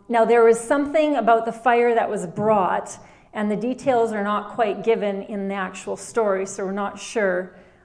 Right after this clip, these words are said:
about it. But there's something about the fire that was brought that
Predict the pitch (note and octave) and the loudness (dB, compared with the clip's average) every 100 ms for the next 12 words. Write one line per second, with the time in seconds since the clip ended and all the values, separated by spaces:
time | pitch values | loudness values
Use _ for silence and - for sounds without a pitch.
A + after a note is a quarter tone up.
0 | _ G#3+ A#3+ A3 F#3+ F#3+ - G3+ G#3 - | _ -2 2 2 2 -2 -2 -4 -4 -2
1 | C4 B3 C4+ B3 A#3 A3 A3+ - A3+ A3 | -2 0 0 2 2 2 -2 -2 0 2
2 | A3+ G#3+ G3 G3+ - A3 G3 G3+ - G3 | 2 0 -2 -4 -2 2 4 2 0 -2
3 | G3+ | -4